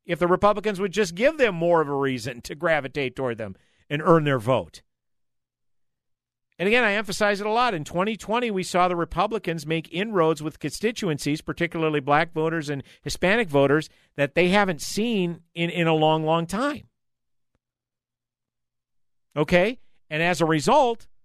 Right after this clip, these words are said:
they made significant gains in the U S House when they were supposed to lose.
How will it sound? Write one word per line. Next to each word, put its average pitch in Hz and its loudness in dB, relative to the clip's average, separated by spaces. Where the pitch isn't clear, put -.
they 175 -2
made 208 -2
significant 196 -2
gains 202 -4
in 180 -2
the 165 -2
U 180 0
S 165 -4
House 233 -2
when 147 -2
they 185 0
were 226 0
supposed 180 -4
to 190 0
lose. 247 0